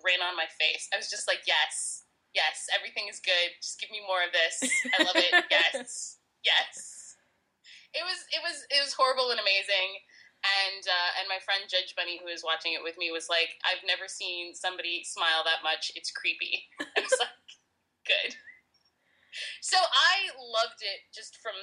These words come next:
Speaker 1: you know, the, the outset because, you know, it, it really is very much, especially the pilot is very much a ride.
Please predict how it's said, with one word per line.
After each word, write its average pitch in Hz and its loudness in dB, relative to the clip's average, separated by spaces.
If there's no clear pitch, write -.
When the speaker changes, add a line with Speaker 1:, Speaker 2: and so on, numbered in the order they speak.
Speaker 1:
you 196 0
know, 165 0
the, 170 -2
the 139 -2
outset 170 0
because, 208 -2
you 240 0
know, 214 4
it, 269 -2
it 277 -2
really 294 2
is 254 -6
very 233 4
much, 214 0
especially 330 2
the 240 -4
pilot 208 2
is - -18
very 196 2
much 185 -6
a 170 -12
ride. 170 2